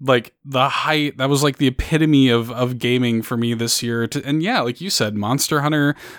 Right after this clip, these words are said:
with the community is amazing. If anything, I wanna do even more of it in twenty twenty-three. Like, if anything, I wanna do this on a more consistent basis because, like, it's so much fun every single time we get to do it.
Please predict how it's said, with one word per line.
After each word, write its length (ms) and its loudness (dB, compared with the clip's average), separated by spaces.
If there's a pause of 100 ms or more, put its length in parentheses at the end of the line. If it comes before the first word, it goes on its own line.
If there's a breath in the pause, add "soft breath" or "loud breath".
with 140 -2
the 60 -4
community 360 -2
is 140 -2
amazing. 400 0
If 80 -6
anything, 500 2 (260 loud breath)
I 80 -2
wanna 200 2
do 260 -2
even 300 2
more 340 2
of 100 -2
it 240 -10 (280 loud breath)
in 120 2
twenty 300 0
twenty-three. 600 -4
Like, 220 0
if 80 -2
anything, 340 0
I 40 2
wanna 220 2
do 240 0
this 360 2 (260 loud breath)
on 100 4
a 60 4
more 360 4
consistent 600 -2
basis 400 0
because, 280 -2
like, 160 0
it's 200 -6
so 280 0
much 220 -2
fun 320 0
every 380 -4
single 320 -2
time 240 -2
we 100 0
get 160 -2
to 80 -10
do 220 -6
it. 240 -12